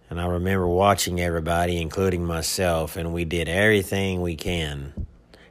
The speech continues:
to not rest our feet on those bodies of these soldiers who had given their life for our country.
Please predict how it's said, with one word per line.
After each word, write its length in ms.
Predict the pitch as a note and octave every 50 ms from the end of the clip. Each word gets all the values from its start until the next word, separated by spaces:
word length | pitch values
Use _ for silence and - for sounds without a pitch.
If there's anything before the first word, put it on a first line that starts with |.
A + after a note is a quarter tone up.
| _ -
to 120 | - - F2
not 460 | E2+ E2+ F2+ F#2 F#2 F#2 - - -
rest 320 | E2+ F2 E2 E2 - -
our 140 | E2 D#2+ D2+
feet 420 | - - - F2 E2 D#2 D2+ C#2 C#2+
on 220 | D2+ D2+ D2+ D2
those 260 | D2 D2 C#2 - -
bodies 640 | - F#2 F#2 E2+ D2+ D2 C#2+ - C#2 C#2 F2+ - -
of 220 | E2 D2+ C#2+ -
these 220 | - D#2 D2+ D2+ -
soldiers 560 | - - - D#2+ D#2 D2+ C#2 D2+ D2+ - -
who 140 | D#2+ D2+ D2
had 120 | D2 D2
given 320 | D2 D#2+ D#2+ D2+ D2+ C#2+ D2+
their 160 | D2+ D2 D2
life 520 | D2+ D#2 D2+ D2 C#2 C#2 - - - - - - _ _
for 260 | - - - D#2+ D#2
our 120 | D2 C#2+ C2+
country. 540 | - - E2+ D#2 D2 C#2 - C#2 C#2+ C2+